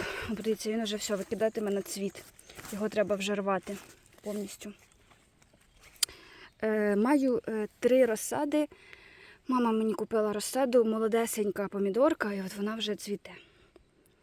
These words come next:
Ось, я навіть не знаю, що це за сорт, бо моя ще дуже маленька, ту, яку я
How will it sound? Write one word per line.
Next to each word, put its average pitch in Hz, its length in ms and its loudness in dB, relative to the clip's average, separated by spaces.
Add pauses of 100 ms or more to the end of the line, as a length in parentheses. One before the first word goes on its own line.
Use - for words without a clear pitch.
(540)
Ось, - 260 -6
я 262 100 8
навіть 226 240 2
не 208 60 -2
знаю, 202 220 0
що 202 200 -6
це 196 120 -8
за 196 140 -4
сорт, 339 460 -2
бо 214 300 -2
моя 214 360 0
ще 220 400 -2
дуже 214 260 -4
маленька, 185 540 -4
ту, - 100 -18
яку - 240 -16
я 190 140 -12